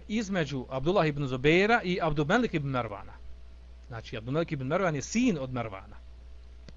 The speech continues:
Znači, spor je bio između njih dvojice. Kakav je spor bio, koje prirode?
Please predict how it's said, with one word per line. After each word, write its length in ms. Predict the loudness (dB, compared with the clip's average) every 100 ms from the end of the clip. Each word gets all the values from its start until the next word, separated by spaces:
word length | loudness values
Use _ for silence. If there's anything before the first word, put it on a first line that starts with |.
| -16 -14
Znači, 240 | -12 -12
spor 220 | -6 -2 0
je 80 |
bio 220 | -2 -2 -4
između 340 | -4 -6 0
njih 240 | 4 4
dvojice. 360 | 4 -4 -6 -12 -14 -16 -16 -16 -16 -12 6
Kakav 340 | 6 10 8
je 60 | 8
spor 260 | 6 4
bio, 180 | 6 4
koje 200 | 4 2
prirode? 480 | 2 2 4 4